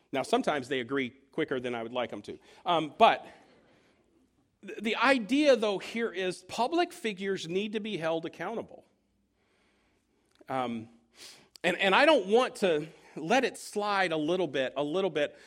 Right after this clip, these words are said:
until I have enough power to, um, to wield that power in, in damaging and horrible ways. And so I,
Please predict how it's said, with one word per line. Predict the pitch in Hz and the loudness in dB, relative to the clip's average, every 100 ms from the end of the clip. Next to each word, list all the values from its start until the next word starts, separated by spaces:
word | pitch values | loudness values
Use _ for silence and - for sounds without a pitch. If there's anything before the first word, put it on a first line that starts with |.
| - | -10
until | 170 226 202 | -2 2 4
I | 170 | 4
have | 190 | 2
enough | 185 160 - | 2 -2 -2
power | - 233 202 139 143 - _ _ _ _ _ _ | 0 4 4 4 0 -4 _ _ _ _ _ _
to, | - 185 175 160 - - - | 6 10 10 6 -4 -14 -6
um, | 156 143 123 - _ - | -2 -2 -4 -12 _ -2
to | 208 | 0
wield | 170 247 262 175 | 2 6 6 6
that | 151 - | 0 0
power | 180 175 160 147 - - _ - | 2 4 4 0 -8 -20 _ -4
in, | 165 151 131 - - | 0 0 -2 -8 -8
in | 160 131 | -6 -4
damaging | 117 143 220 220 156 147 | -2 -2 0 -2 -2 -2
and | 123 | -2
horrible | 156 170 143 120 | 0 2 2 -2
ways. | 117 92 71 - - _ _ _ _ _ _ _ _ _ _ - | -4 -8 -12 -20 -20 _ _ _ _ _ _ _ _ _ _ -16
And | 117 | -4
so | 175 160 | 4 6
I, | 247 - | 6 4